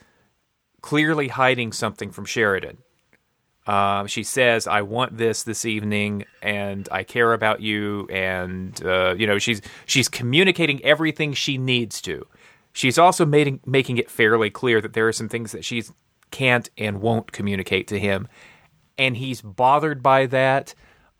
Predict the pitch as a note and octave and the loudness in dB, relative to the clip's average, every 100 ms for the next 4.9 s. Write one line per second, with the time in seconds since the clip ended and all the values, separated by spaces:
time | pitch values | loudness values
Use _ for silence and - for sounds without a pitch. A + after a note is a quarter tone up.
0 | - - B2+ A2+ B2 A2 B2+ - C3+ A2+ | -20 0 2 2 -2 2 0 0 -6 0
1 | B2 A#2 A#2 A#2+ A#2+ A2 G#2+ G2 G2 G2 | 2 2 2 -2 -2 -2 -2 0 0 -2
2 | - _ _ _ A2+ - A2+ G#2+ G2+ - | -8 _ _ _ -6 2 4 4 0 -6
3 | G#2+ G2+ E2+ - G#2 - - A2 G#2 - | -6 -8 -6 -6 -6 -6 -4 -2 -4 -8
4 | _ _ C#3 C3+ _ _ _ A#2 B2+ | _ _ -4 -4 _ _ _ -6 -6